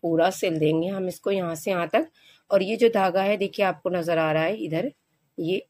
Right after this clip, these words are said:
इसको हम इसमें धागा डालते हुए इसको भी हॉल को बंद कर देंगे। तो ये कंप्लीट कर लेते हैं।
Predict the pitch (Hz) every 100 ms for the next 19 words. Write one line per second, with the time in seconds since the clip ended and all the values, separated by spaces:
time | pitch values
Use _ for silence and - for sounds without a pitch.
0 | - - - 247 226 180 156 185 285 466
1 | _ _ _ _ - 156 156 151 156 151
2 | 156 196 - - - 240 233 185 180 170
3 | 185 175 156 151 139 143 156 160 190 196
4 | 180 208 226 - 220 220 226 254 330